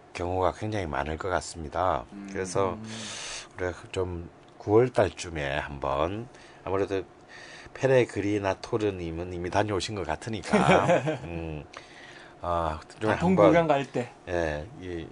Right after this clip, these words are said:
Speaker 1: 이게 뭐 중-, 아, 이쪽 고속도로 너무 복잡해, 그죠? 이 중앙 내륙 고속도로인지 중부 내륙 고속도로인지 잘 모르겠지만 이 라인하고 또 그 옆에도 또 내려오는 게 있죠.
Speaker 3: 예, 예.
Speaker 1: 어, 그 안동, 풍기 뭐
Speaker 3: 예,
Speaker 1: 요
Speaker 3: 예.
Speaker 1: 라인,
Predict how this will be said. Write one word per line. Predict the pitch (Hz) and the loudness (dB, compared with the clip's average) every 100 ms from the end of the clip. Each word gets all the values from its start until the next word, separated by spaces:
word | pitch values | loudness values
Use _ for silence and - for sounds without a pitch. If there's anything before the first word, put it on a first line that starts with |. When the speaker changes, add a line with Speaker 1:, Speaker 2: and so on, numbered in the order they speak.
| - | -10
Speaker 1:
이게 | 85 90 | -4 -4
뭐 | 80 | -4
중-, | - 104 113 | -6 -6 -6
아, | - 120 | -4 -4
이쪽 | 123 117 151 | -2 -2 -2
고속도로 | - 90 113 123 | -2 -4 -2 0
너무 | 95 | 0
복잡해, | 104 113 139 127 | -2 -2 0 0
그죠? | 80 73 104 | 0 -2 -2
이 | 98 90 | -2 -4
중앙 | - 95 98 104 101 90 | -4 -2 0 -2 -4 -2
내륙 | 82 92 | -2 -2
고속도로인지 | - 87 - - 87 87 80 78 | -6 -10 -10 -8 -6 -6 -10 -10
중부 | - 98 92 | -10 -10 -8
내륙 | 78 80 | -6 -6
고속도로인지 | - - - 90 85 78 | -10 -14 -14 -12 -10 -8
잘 | 82 | -6
모르겠지만 | 85 78 78 - 82 82 95 73 - - - - 101 | -6 -8 -8 -10 -8 -6 -6 -8 -16 -20 -20 -14 -8
이 | |
라인하고 | 98 95 92 92 87 87 87 82 101 107 120 | -2 -2 -2 -8 -8 -10 -12 -10 -4 -2 2
또 | 127 | 4
그 | 110 117 | 8 10
옆에도 | 190 - 170 - | 8 6 2 2
또 | |
내려오는 | 113 120 127 104 92 | 4 6 6 4 2
게 | 87 | 0
있죠. | 117 | 2
Speaker 3:
예, | 160 143 82 110 104 | 4 6 6 6 2
예. | |
Speaker 1:
어, | 92 92 82 73 - - - - - - - - - | 6 6 6 2 -4 -16 -18 -18 -18 -18 -18 -20 -6
그 | 98 92 90 90 87 - | -2 0 0 -2 -2 0
안동, | 98 101 107 92 | 0 2 0 0
풍기 | - 113 98 95 104 98 | -6 -6 -6 -4 -2 -2
뭐 | 92 87 127 | 0 2 2
Speaker 3:
예, | |
Speaker 1:
요 | 95 92 92 | 2 2 0
Speaker 3:
예. | 90 | 0
Speaker 1:
라인, | 82 78 78 90 110 120 | 0 0 -6 -8 -8 -8